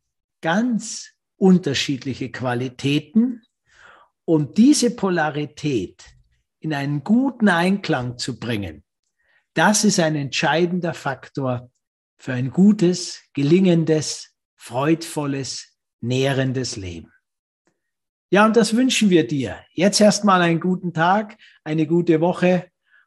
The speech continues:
und, ähm, bis bald.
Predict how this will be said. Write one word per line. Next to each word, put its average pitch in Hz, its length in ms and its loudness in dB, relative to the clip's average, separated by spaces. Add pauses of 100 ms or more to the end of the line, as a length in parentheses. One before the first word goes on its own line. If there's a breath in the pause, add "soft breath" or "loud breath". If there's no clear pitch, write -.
(200)
und, 151 520 -2
ähm, 131 500 0 (320)
bis 190 300 -2
bald. 135 560 0